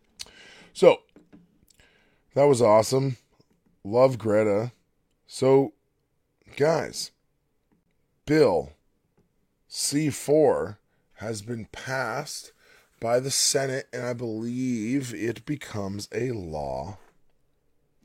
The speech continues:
Uh, January eighth, I think, is what I was told. So, this website is called votefamily dot C A. They have an article explaining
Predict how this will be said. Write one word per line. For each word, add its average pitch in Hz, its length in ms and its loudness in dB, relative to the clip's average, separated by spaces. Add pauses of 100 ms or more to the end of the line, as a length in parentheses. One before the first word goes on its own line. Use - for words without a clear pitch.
(1040)
Uh, 78 200 -12
January 117 840 -6
eighth, 123 320 -6
I 69 100 -10
think, - 580 -16
is 80 200 -18
what 58 160 -14
I 50 80 -14
was - 120 -18
told. - 320 -16
So, - 380 -2 (560)
this 151 200 -8
website 117 520 -6
is 113 100 -12
called 73 340 -10 (400)
votefamily 117 920 0
dot 90 280 -6
C 127 240 -6
A. 101 240 -10 (2000)
They 87 100 -14
have 87 140 -8
an 120 100 -8
article 101 500 -8
explaining 98 800 -8